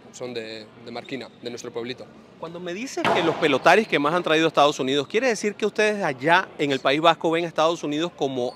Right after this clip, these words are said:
Speaker 2: el lugar a donde hay que llegar?
Speaker 1: Sí, sí. Antes más, ahora ya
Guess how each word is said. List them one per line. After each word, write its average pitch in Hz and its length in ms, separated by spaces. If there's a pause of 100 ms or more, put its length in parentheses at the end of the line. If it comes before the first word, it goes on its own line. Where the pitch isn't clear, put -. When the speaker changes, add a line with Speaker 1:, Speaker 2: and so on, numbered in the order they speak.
(120)
Speaker 2:
el 147 160
lugar 143 280
a - 20
donde 160 240
hay 123 80
que 156 140
llegar? 127 240 (100)
Speaker 1:
Sí, - 320
sí. 120 240 (420)
Antes 190 420
más, 135 360
ahora 131 320
ya 147 280